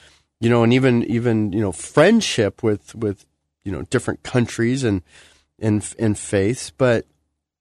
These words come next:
the bottom line is the, the coexist bumper sticker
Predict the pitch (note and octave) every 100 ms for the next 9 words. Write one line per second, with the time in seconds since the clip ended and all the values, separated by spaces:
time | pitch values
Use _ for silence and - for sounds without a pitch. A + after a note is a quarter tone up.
0 | _ _ - B2+ A#2+ D3+ D3+ B2+ A#2+ D#3+
1 | G#3+ F3+ A#2+ A2+ A#2 G#2 A#2+ G#2+ - E3
2 | E3 B2+ C#3 B2 - - - - C3+ G3
3 | E3+ - - G2+ A2 A2+